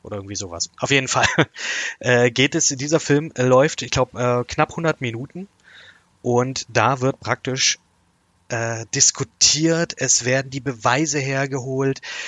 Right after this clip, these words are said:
es wird gestritten, es wird geschrien, es wird sich wieder beruhigt, es werden Zigaretten angezündet, es werden, ähm, es gibt Drama und du lernst über den Verlauf dieses Filmes diese einzelnen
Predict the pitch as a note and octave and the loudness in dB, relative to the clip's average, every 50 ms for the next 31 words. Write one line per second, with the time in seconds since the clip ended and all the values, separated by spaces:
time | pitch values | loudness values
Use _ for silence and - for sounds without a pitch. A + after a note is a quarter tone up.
0 | - - - - B2+ - - A#2 A2+ B2+ C3 C3 - - C3 B2 - - - - | -12 -12 -10 -6 -2 -2 -2 -2 -2 -2 -4 -4 -4 -6 -4 -2 0 0 0 0
1 | - - B2 D3+ D#3+ - - D3 D3 D3 D3 C3 - B2+ - - - B2 C3 - | -2 -2 -2 -2 -2 -4 -6 -10 -8 -8 -8 -6 -4 -2 0 0 0 -2 -4 -6
2 | - C3 B2+ A#2+ - - - - C3+ D#3 E3 E3 D#3+ C#3 C3 B2+ - - D3+ D#3 | -6 -4 -2 2 2 2 2 0 -2 -4 -2 -2 -2 -2 -2 -2 -2 0 0 0
3 | - - C#3 A#2+ B2 C3+ C3+ C3+ B2 G#2+ - B2+ A2+ G2 A2 C3 D3 D#3 D#3 D3 | 0 -2 -2 -4 -6 -2 0 0 0 0 -2 -4 -6 -6 -4 -2 0 0 0 0
4 | - - C3+ - - B2+ B2+ C3 A#2+ - - - B2+ C3+ B2 A#2 D3+ - - C3+ | -2 -4 -4 -4 -2 -2 -2 -4 -2 -2 -4 -2 -2 -2 -2 -2 -2 -2 -4 -6
5 | C3+ - C3 C#3 C3 C3+ A#2+ - - D3 D3+ D3 C#3 C3+ C3 - - - B2+ - | -8 -8 -6 -6 -6 -4 0 0 0 0 0 0 0 -2 -2 -2 -4 -2 -2 -2
6 | - C3+ B2+ C3 C3 C3 C3 - - - - - - - - - - - _ - | 0 2 2 0 0 -2 -4 -12 -12 -14 -14 -12 -12 -12 -12 -12 -14 -10 _ 2
7 | C3+ C3 C3+ C3 B2+ C3 B2 - C3+ - - - C#3+ - - - - - A#2 - | 4 6 6 6 4 2 -2 -2 -2 0 0 0 -4 -6 -8 -14 -12 -6 -2 0
8 | C3 - A#2+ B2 C#3 D3+ D#3 D3 C#3+ C#3 C#3+ C#3 C3 - - - - - - _ | 2 4 4 4 4 4 4 2 2 2 2 0 -2 -4 -10 -14 -14 -14 -16 _
9 | - B2+ B2+ B2+ B2+ C3 B2 - - B2+ C3 B2+ A#2+ B2 B2+ D#3 E3+ E3 - - | -6 -2 -2 0 0 -2 -4 -6 -4 -2 0 4 6 6 6 4 4 2 0 0
10 | - A2 - - - - - C#3 C#3+ D#3 C#3+ C#3 C3+ C3+ C3+ - - - - D3 | 0 -4 -10 -12 -12 -8 -6 -2 0 0 0 0 -2 -6 -8 -10 -14 -6 -2 0
11 | B2+ A#2 A#2 C#3+ F3+ - - D3+ D3 C3+ C3+ - - - C3+ C#3+ D3+ D3+ D3+ D3+ | 2 4 4 2 2 0 -2 -6 -4 -2 -2 -2 -2 0 -2 -2 -2 -4 -6 -4
12 | C#3+ - - - - A#2 A2 B2+ B2 A#2+ C3 - A#2 B2 C#3 C#3 - - C#3+ C3+ | -2 0 0 -2 -4 -6 -10 -6 -4 -4 -4 -2 0 0 0 0 -2 -4 -4 -2
13 | C3 C3 B2+ C3 C3 C3 | -2 -4 -4 -6 -8 -12